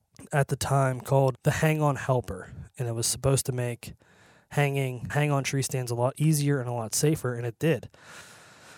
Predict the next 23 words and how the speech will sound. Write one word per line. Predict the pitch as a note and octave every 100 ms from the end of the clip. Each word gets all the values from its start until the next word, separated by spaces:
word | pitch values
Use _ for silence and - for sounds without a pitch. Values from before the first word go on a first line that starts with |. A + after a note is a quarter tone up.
| -
So | - F#3 E3 D#3+ D#3 - - -
I | C3+
grabbed | C#3+ C#3
myself | C#3 - C#3+ C3
a |
couple | - C#3+ - C#3 C3+
hang | - - - D3 C#3+
on | C3+ C3+
stands, | - C#3+ B2+ C3 C3+
some | C#3
climbing | - C3 B2+ B2
sticks, | - - B2 B2 - - - D3 - -
and | B2+ A#2+ A#2 -
I | -
started, | A#2 - C3 B2+ A#2+ D3
I | E3+
would | D#3+
still | - D#3 D#3
do | D3 C3+ D3
some | D3 C#3+
preset | - C#3+ C#3+ D3 C#3+ -
stands, | - - C#3 C3+ C3+ C3+ B2+
and | A#2